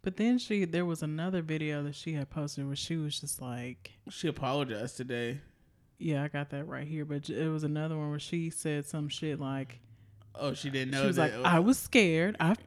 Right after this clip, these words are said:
Speaker 1: I was, I had fear for my life."
Speaker 2: And
Speaker 1: But then
Speaker 2: she,
Speaker 1: she was like,
Speaker 2: "I
Speaker 1: "I
Speaker 2: have
Speaker 1: ain't
Speaker 2: Muslim"
Speaker 1: scared. I ain't scared of nothing. I ain't scared of nobody." I was like,
Speaker 2: And then there was another one where she was, just had the words, and she was just like, uh, "I have Muslims in my family." It was like, "Boo, come on."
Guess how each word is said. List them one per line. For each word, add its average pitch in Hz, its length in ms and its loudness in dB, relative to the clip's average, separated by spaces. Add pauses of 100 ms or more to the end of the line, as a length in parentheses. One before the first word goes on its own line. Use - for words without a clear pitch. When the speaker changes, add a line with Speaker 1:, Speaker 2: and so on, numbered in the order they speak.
Speaker 1:
I 165 260 6
was, 233 200 8
I 175 140 6
had 220 200 6
fear 185 460 8
for 170 180 6
my 202 200 8
life." 202 580 8 (140)
Speaker 2:
And 147 100 2
Speaker 1:
But 185 80 6
then 180 80 10
Speaker 2:
she, 170 80 6
Speaker 1:
she 208 80 8
was 175 140 10
like, 156 280 8 (280)
Speaker 2:
"I 262 140 10
Speaker 1:
"I - 20 12
Speaker 2:
have 330 100 10
Speaker 1:
ain't 320 80 8
Speaker 2:
Muslim" 294 120 8
Speaker 1:
scared. 294 360 12 (300)
I 320 160 10
ain't 311 80 4
scared 269 260 8
of 202 60 8
nothing. 247 260 8
I 294 120 8
ain't 302 80 6
scared 240 220 8
of 175 60 6
nobody." 226 460 10
I 262 100 -2
was 277 220 -2
like, 302 180 -2 (480)
Speaker 2:
And 151 120 -4
then 165 120 4
there 185 80 8
was 147 140 6
another 135 340 4
one 131 240 2
where 127 420 2
she 165 200 -4
was, 143 160 0
just 143 180 -4
had 139 220 2
the 123 100 -2
words, 135 540 0
and 139 100 -8
she 151 140 -6
was 139 160 -6
just 143 200 -6
like, 127 320 -2
uh, 131 360 -2 (640)
"I 156 80 0
have 139 240 4
Muslims 147 480 6
in 143 80 2
my 143 140 2
family." 139 440 2
It 135 60 2
was 113 80 -2
like, 123 200 -6
"Boo, 147 260 -2
come 139 260 -4
on." 120 320 -4